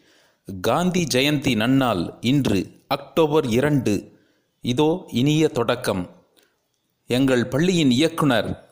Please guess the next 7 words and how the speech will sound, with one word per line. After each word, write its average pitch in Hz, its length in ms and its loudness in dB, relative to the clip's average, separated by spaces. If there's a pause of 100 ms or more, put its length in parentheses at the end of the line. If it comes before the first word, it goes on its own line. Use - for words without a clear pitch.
மருத்துவர் 135 680 -2
கார்த்திக் 160 440 0 (100)
அண்ணா 123 260 0
அவர்களின் 113 500 0
சிந்தனையில் 165 640 0
உதித்த 123 440 -2
கனவு 120 640 -2